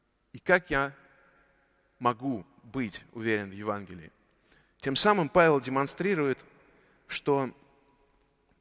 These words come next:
бл-, именно благая весть, именно радостная весть, именно Евангелие дарит филиппийцам столь необходимую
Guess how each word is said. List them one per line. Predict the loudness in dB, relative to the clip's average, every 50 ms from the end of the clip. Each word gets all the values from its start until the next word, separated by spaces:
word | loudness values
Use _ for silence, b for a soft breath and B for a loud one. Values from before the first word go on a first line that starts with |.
| _ -20 _ _ _ -16
бл-, | -14 -12 -2 0
именно | 2 2 4 2 2
благая | 2 4 2 4 6 4 4 4 4 0
весть, | 0 -2 -2 -2 -4 -8 -10 -14 -18 _ _ _ _ _ _ _ _ _ _ _ _ _ -4
именно | -2 0 0 0 0 0 0 -2 -2 0
радостная | 4 4 4 4 4 0 -6 -6 -8 -8 -8
весть, | -8 -8 -10 -10 -4 -4
именно | -2 0 0
Евангелие | -2 -2 -2 2 4 4 4 4 2 -2 -2 -2 -2 -2 -6 B B B B B 0
дарит | 2 2 2 2 0
филиппийцам | -2 -2 -2 -2 -2 -2 -6 -4 -4 -4 -4 -4
столь | -6 -4 -2 -2 -2 -2 -2 0
необходимую | -2 -2 -2 -2 -4 -4 -2 -2 -4 -4 -2 -4 -8 -8 -10